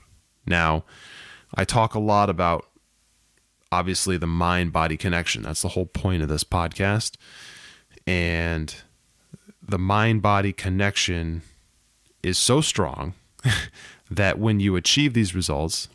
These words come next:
and you see the mentality shift as a result of that,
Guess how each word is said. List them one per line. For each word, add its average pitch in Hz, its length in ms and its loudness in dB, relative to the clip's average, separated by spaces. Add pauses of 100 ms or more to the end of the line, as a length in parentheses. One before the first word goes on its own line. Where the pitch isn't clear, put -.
(160)
and 85 200 -4
you 82 480 -2 (920)
see 110 680 2 (380)
the - 80 -4
mentality 98 680 2
shift 82 340 -2
as 80 120 -2
a 78 80 -6
result 80 400 -2
of 104 180 -2
that, 73 380 -6